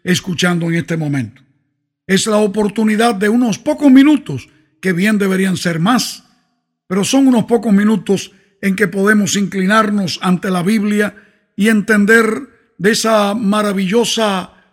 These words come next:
profecía que presenta el libro de Apocalipsis, relativo a nosotros en forma especial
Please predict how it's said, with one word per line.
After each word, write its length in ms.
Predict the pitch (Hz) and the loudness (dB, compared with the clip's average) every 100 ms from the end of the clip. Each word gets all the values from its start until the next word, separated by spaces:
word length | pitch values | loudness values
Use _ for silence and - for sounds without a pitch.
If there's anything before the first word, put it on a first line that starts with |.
| _ | _
profecía 800 | 202 220 - 196 - 233 214 190 | -4 -2 -2 -2 0 0 0 -4
que 280 | 208 196 190 | -4 -2 -2
presenta 800 | - 220 180 214 208 165 202 - - _ _ | -4 -4 -2 0 0 0 -4 -8 -14 _ _
el 180 | 196 185 | -2 0
libro 320 | 220 208 196 | 0 0 0
de 80 | 190 | -2
Apocalipsis, 1120 | 170 170 143 185 208 - - 180 - - _ _ _ _ _ | -4 -6 -4 -2 -2 -4 -8 -6 -6 -8 _ _ _ _ _
relativo 840 | 151 214 202 190 254 262 240 240 - | -2 0 0 2 2 4 0 -2 -4
a 180 | 202 180 | -2 0
nosotros 760 | 165 156 - 233 247 254 220 | -2 -4 0 0 0 -4 -4
en 100 | 190 | -4
forma 300 | 151 202 208 | -4 -2 0
especial 640 | 208 196 - 196 190 190 | -2 -4 -4 -2 -2 -2